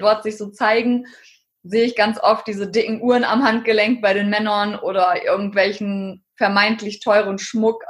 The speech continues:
I don't know, irgendwelche teuren Autos. Das finde ich persönlich auch sehr zwiespältig und das kann euch auch wirklich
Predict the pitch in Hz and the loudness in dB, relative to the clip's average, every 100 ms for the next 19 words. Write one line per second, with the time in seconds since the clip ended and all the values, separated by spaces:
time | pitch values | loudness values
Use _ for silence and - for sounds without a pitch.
0 | - - - 196 202 196 185 196 214 - | -14 -6 0 0 0 -2 -2 2 2 2
1 | 202 190 196 196 196 220 196 196 - 175 | 0 0 0 -2 -6 0 0 0 0 0
2 | 208 208 214 208 208 _ _ _ _ _ | 0 -2 -4 -4 -8 _ _ _ _ _
3 | _ _ _ - 185 - 254 220 - 302 | _ _ _ -2 -2 0 -2 0 0 -4
4 | - 277 254 254 247 - 226 226 214 214 | -2 -2 0 0 2 0 0 2 2 2
5 | - 247 294 - 262 247 254 262 254 - | -2 -2 -2 -2 0 2 0 -4 -8 -6
6 | 214 202 208 - 233 190 214 - 202 220 | -6 -6 -8 -4 -4 -2 -2 0 -2 -2
7 | 220 214 214 | -2 -4 -4